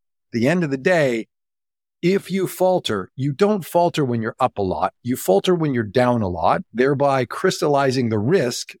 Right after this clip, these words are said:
without receiving the return. This is the function of how we, how we quit these types of things. And then layer on that the political discussions,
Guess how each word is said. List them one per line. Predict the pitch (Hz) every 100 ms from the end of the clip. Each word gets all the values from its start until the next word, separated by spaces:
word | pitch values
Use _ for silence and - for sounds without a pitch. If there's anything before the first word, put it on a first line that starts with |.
| -
without | 151 190 - 190 214 135
receiving | 123 - 113 107 104 101 101 _
the | 117 101
return. | 101 - 104 90 90 _ _ _ _ _ -
This | 127 147
is | 139
the | 131
function | 170 175 - 131
of | 120
how | 117 131 139
we, | 135 131
how | - 135
we | 131 120
quit | - 196 -
these | 110 110
types | - 104 -
of | 95
things. | 107 104
And | - 185
then | 240 202 151 - _ _ _
layer | - 208 196
on | 185 180
that | 170 -
the |
political | - - 127 175 240 226 147
discussions, | 113 101 - 92 - 101 107